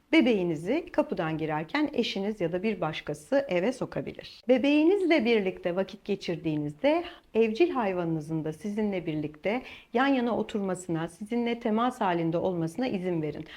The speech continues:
Ama tabii ki kıskançlıklardan dolayı ufak tefek şeyler olabilir. O yüzden de gözünüz daima onların üzerinde olsun. Sanıldığı gibi kedi tüyü, köpek tüyü gibi şeyler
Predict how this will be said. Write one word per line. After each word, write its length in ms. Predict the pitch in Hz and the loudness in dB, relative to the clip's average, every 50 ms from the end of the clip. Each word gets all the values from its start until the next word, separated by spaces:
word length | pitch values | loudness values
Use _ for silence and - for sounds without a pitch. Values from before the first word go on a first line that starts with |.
| - - - | -20 -14 -8
Ama 200 | - 202 190 190 | -6 -6 -6 -2
tabii 360 | - 262 247 196 185 165 170 | 0 0 2 2 0 -4 -4
ki 280 | - - 208 233 285 294 - - - - - | -4 -4 -2 -2 -2 -4 -6 -12 -20 -20 -18
kıskançlıklardan 1080 | - 208 - - 202 190 190 185 - - - - 190 180 175 175 170 185 190 190 180 165 | -18 -18 -10 -6 -6 -4 -4 -6 -8 -10 -8 -4 -2 0 0 0 0 0 0 0 0 0
dolayı 580 | 165 156 147 151 151 156 170 262 294 320 320 - - - - _ - | 0 0 0 0 0 4 4 6 4 4 2 -4 -12 -18 -14 _ -8
ufak 380 | 220 - - 240 240 233 - - | -6 -2 0 0 0 0 -2 -8
tefek 340 | 196 - - 180 247 254 - - - - - _ | -6 -2 0 0 0 0 -2 -8 -20 -20 -20 _
şeyler 480 | - - - 220 185 190 185 180 175 | -4 0 2 2 4 4 2 2 0
olabilir. 640 | 180 - 185 180 190 190 180 196 214 285 349 339 - - - - - | 0 0 0 0 0 0 0 0 0 -2 -2 -4 -6 -14 -16 -4 0
O 120 | - 233 | 2 2
yüzden 420 | 214 190 175 160 180 165 165 175 185 | 2 2 0 -2 -2 0 0 2 2
de 100 | 285 320 | 2 2
gözünüz 580 | 220 180 185 180 170 170 165 185 202 208 - | 2 2 0 0 0 0 -2 -4 -4 -4 -2
daima 540 | 190 180 175 170 165 160 165 190 233 254 - | -2 -2 0 0 -2 -2 0 0 -2 -2 -2
onların 520 | - 185 185 170 160 160 160 220 285 294 - | -2 -4 -2 -2 -2 -4 -2 -2 -4 -4 -4
üzerinde 460 | - 165 151 160 151 - - 160 156 | -4 -4 -2 -2 -2 -2 -4 -8 -8
olsun. 360 | - - - - - - - - - - - - _ | -8 -8 -10 -12 -16 -18 -20 -20 -20 -20 -20 -20 _
Sanıldığı 720 | - - - 285 277 294 311 311 254 262 294 302 330 349 359 | -8 -2 2 4 4 4 4 4 2 2 4 4 4 2 2
gibi 380 | - 208 170 151 156 151 151 151 - - - _ _ | 0 -2 -2 0 -2 -2 -2 -6 -10 -18 -20 _ _
kedi 320 | - 254 247 214 240 294 294 | 0 2 2 4 4 2 2
tüyü, 420 | - - 294 269 214 202 196 208 - - - _ _ _ | 4 4 4 6 6 4 2 0 -2 -10 -20 _ _ _
köpek 640 | - - 226 220 226 247 254 247 - - - - - - | 2 2 2 4 4 2 2 2 -2 -8 -16 -16 -8 -4
tüyü 360 | 202 185 175 165 160 160 160 - - 208 | -2 0 0 0 0 -2 -4 -8 -8 -6
gibi 200 | - 220 208 208 | -4 -2 -2 -4
şeyler 540 | 208 - 233 214 196 180 165 165 175 208 | 0 2 2 2 2 2 0 0 -2 -2